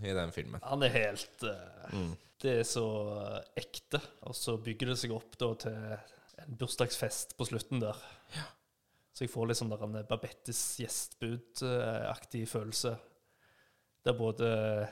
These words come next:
Speaker 2: skuespillere griner og, og jeg griner, og kanskje hvis du ikke har sett filmen, eh, så kommer du også til å grine. <laughs>
Speaker 1: Ja. Og har du sett den, så kommer du i hvert fall til å grine,
Speaker 2: Ja.
Speaker 1: for da, <laughs> da vet du på en måte hva som kommer.
Speaker 2: Ja, så det er jo en, eh, herlig film da.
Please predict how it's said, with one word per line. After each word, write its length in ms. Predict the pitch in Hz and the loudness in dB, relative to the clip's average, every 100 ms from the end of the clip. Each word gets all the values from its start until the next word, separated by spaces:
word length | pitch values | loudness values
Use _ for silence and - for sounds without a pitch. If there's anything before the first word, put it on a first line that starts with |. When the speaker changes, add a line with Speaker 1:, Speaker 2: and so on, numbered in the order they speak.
| - | -6
Speaker 2:
skuespillere 640 | - 123 104 - 127 131 | 0 2 4 6 8 8
griner 380 | 127 123 120 120 | 8 6 8 6
og, 480 | 113 113 110 110 110 - - _ _ _ _ _ - _ | 6 6 4 4 0 -6 -20 _ _ _ _ _ -20 _
og 180 | 143 147 | 2 8
jeg 180 | 127 127 | 10 12
griner, 440 | 127 120 120 110 | 12 12 12 10
og 300 | 113 107 117 - - - | 8 6 2 -4 -12 -2
kanskje 500 | 202 127 - 135 120 | 0 4 6 8 6
hvis 180 | 120 | 4
du 60 | - | 2
ikke 120 | - 123 | 4 4
har 0 | 117 | 4
sett 100 | - | 2
filmen, 500 | 131 120 120 117 117 | 4 4 4 2 2
eh, 320 | 110 107 113 113 120 - - - | 0 0 -2 -4 -10 -16 -20 -18
så 220 | - - | -8 -6
kommer 180 | 123 123 | 0 2
du 80 | 117 | 4
også 160 | 117 | 6
til 80 | 135 | 6
å 40 | 120 | 8
grine. 340 | 120 110 117 - | 6 6 2 4
<laughs> 80 | 151 | 6
Speaker 1:
Ja. 120 | 107 - - - _ | 8 6 -2 -18 _
Og 80 | 110 | 6
har 100 | 104 98 | 10 8
du 60 | |
sett 200 | 101 92 | 8 4
den, 120 | 113 | 2
så 100 | 110 123 | 0 2
kommer 200 | 123 123 | 6 8
du 60 | |
i 40 | 92 | 6
hvert 160 | 82 | 2
fall 180 | - 85 | 4 4
til 120 | 95 | 6
å 60 | 92 | 4
grine, 220 | 95 127 | 4 8
Speaker 2:
Ja. 140 | 143 113 | 12 12
Speaker 1:
for 80 | 117 | 12
da, 680 | 113 - 175 175 190 202 | 8 6 4 6 4 4
<laughs> 60 | 160 | 6
da 100 | 139 | 8
vet 220 | 120 95 | 8 6
du 80 | - | 4
på 80 | 98 | 4
en 60 | |
måte 200 | 101 95 | 6 6
hva 80 | 90 | 4
som 140 | 90 95 | 4 2
kommer. 400 | - 85 90 117 - | 2 2 2 0 2
Speaker 2:
Ja, 180 | 123 101 - - - | 2 2 -2 -16 -14
så 280 | - 123 113 | -6 -2 2
det 80 | |
er 220 | 113 107 104 | 4 4 4
jo 100 | 101 | 0
en, 140 | 101 | -4
eh, 120 | 101 107 | -4 -2
herlig 280 | 104 107 | -2 -2
film 240 | 110 113 | -2 -2
da. 100 | 113 | 0